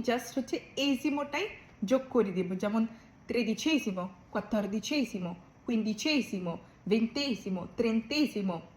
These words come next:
e così via। এমন আরও ভিডিও পেতে হলে ফলো করবেন আমাদের প্রত্যেকটি সোশ্যাল মিডিয়া পেজ এবং মাতৃভাষার সাথে ইতালিয়ান ভাষা শেখার জন্য অফ ইতালিয়া প্রাইভেট কোর্সেসগুলোতে ভর্তি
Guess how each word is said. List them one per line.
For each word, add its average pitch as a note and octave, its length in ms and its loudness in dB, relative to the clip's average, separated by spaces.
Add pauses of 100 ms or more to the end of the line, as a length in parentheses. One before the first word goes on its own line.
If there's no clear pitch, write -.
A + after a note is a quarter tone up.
(120)
e - 120 0
così A3+ 280 2
via। D#3+ 400 -4 (1200)
এমন B3 160 6 (100)
আরও C4 100 4 (100)
ভিডিও B3+ 240 2
পেতে B3 180 2
হলে G#3 240 2 (100)
ফলো G#3 220 2
করবেন G3 420 0
আমাদের G3+ 440 2
প্রত্যেকটি A3+ 360 -2 (100)
সোশ্যাল G#3 340 0
মিডিয়া G3 220 0 (140)
পেজ B3 300 2 (140)
এবং A3+ 300 2 (520)
মাতৃভাষার C4 760 4
সাথে B3+ 240 2 (320)
ইতালিয়ান B3 340 2
ভাষা G#3 320 -2
শেখার C4+ 440 -4
জন্য A3 200 0 (220)
অফ C#4+ 100 -2 (260)
ইতালিয়া G#3 420 0
প্রাইভেট A#3+ 360 2
কোর্সেসগুলোতে A#3 680 0
ভর্তি A3 340 0